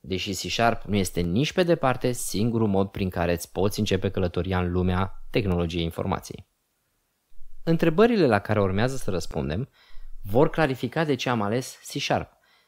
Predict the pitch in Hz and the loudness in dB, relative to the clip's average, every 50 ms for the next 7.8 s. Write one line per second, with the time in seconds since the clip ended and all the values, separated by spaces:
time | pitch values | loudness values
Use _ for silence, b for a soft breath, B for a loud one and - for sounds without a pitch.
0 | _ _ _ - - 95 95 92 - - 98 107 104 - 101 98 - 92 92 - | _ _ _ -8 -6 -4 -4 -4 -2 0 0 0 0 0 -2 -2 0 -2 0 0
1 | - - - 139 175 208 220 220 214 202 - 180 147 - - 165 170 156 139 131 | 0 2 4 4 4 4 4 4 2 2 2 2 0 2 2 2 4 2 2 2
2 | - 160 131 - 107 101 98 - 104 104 120 123 120 107 104 98 101 95 95 - | 0 0 0 0 0 -2 0 -2 -2 0 0 2 2 0 -2 -2 -4 -6 -6 -4
3 | - 120 110 98 95 113 113 - - 92 87 82 - - 90 90 - 127 135 - | -2 -2 -2 0 0 -2 -2 -2 -2 -4 -4 -4 -4 -6 -8 -6 -4 -4 -2 2
4 | - 196 196 - b b b b b b b b b b b - - - - 175 | 2 2 2 0 b b b b b b b b b b b -16 -8 -2 2 2
5 | 175 160 - - - 190 202 220 - - 156 156 143 131 - 123 117 - 143 165 | 2 2 0 0 2 2 2 2 2 0 0 0 0 0 -2 -4 -2 0 0 0
6 | 170 - 147 - 107 95 - - 147 156 151 139 120 107 107 104 - - - 156 | 2 2 0 2 2 -2 0 2 2 2 2 2 2 0 -2 -2 -2 -4 -4 -2
7 | - 127 110 95 85 - - - 90 98 - - 175 175 170 | 0 0 0 0 -2 -4 -2 -4 -4 -2 0 0 0 0 0